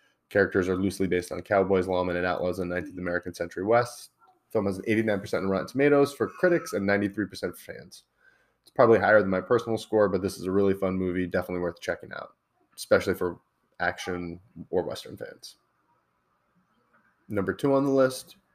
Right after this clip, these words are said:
Trust No One, The Hunt for the Crypto King. This is a Netflix documentary. This is a straight to streamer.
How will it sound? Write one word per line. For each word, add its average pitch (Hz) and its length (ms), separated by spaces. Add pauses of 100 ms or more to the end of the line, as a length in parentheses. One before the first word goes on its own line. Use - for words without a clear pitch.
(220)
Trust - 300
No 120 180
One, 117 180
The 95 60
Hunt 95 140
for - 80
the - 60
Crypto 120 360
King. 117 400
This 110 160
is 92 80
a 90 60
Netflix 101 680 (260)
documentary. 101 680
This 107 200
is 113 60
a 95 60
straight 110 280
to 92 60
streamer. 120 580